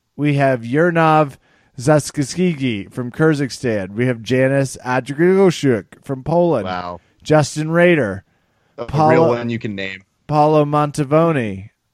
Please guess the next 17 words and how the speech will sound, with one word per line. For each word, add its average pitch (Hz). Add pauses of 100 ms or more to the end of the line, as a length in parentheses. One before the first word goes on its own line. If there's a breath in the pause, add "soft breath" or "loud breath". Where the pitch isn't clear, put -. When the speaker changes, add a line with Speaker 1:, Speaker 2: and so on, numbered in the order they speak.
(160)
Speaker 1:
Paulo 143
Miao. 151 (560)
Yuta 139
Shimada. 143 (580)
Ethan 143 (640)
Krelenston. 135 (480)
Speaker 2:
Good -
job. -
Speaker 1:
Kuba 170 (120)
Witkowski. 160 (380)
Speaker 2:
Oh, 85
wow. 80
Speaker 1:
Bruno 131
Frazzato. 90 (420)
Giovanni 123
<laughs> 113
Martinez. 107